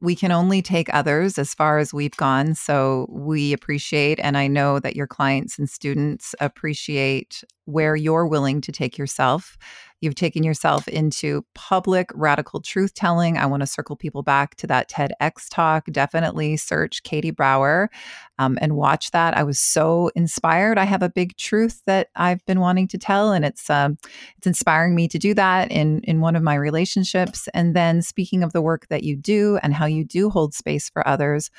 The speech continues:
um, share with us what you have going on, how you support others,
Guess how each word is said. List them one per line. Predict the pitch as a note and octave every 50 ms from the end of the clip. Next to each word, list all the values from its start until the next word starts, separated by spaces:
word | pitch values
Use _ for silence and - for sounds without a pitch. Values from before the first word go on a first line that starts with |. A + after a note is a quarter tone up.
| - - - - _ _ _ _ _
um, | D#3+ D#3 D3+ D#3 D#3
share | C#3+ - - A3 A#3+ D4
with | E4+ E4+ -
us | E3+ D3+ -
what | - E3+ -
you | G3+ G3
have | F#3 F#3+ F3+ F3+ -
going | - F3 F3+ F3 F3
on, | F3 G3 G3+ E3
how | D#3+ D#3 - - D3+ E3 F3+ G3+
you | G#3+ G3+ G3
support | - - E3+ - - D3+ D3 - -
others, | C#3 C3+ D3 D3 D3+ E3+ F3+ F#3+ -